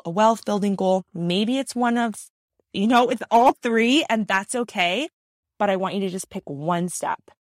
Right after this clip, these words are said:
Just pick one of those steps in order to reach one of those goals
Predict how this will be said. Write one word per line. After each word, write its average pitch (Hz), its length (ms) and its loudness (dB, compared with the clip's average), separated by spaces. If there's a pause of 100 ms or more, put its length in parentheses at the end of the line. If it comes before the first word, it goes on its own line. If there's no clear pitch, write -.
(100)
Just - 220 -10
pick 175 200 -8
one 180 560 -2
of 240 120 -6
those 220 240 -4
steps - 600 -10
in 175 160 -6
order 175 360 -4
to 170 260 -10
reach 180 300 -12
one 175 220 -10
of 180 80 -10
those 175 220 -8
goals 202 520 -4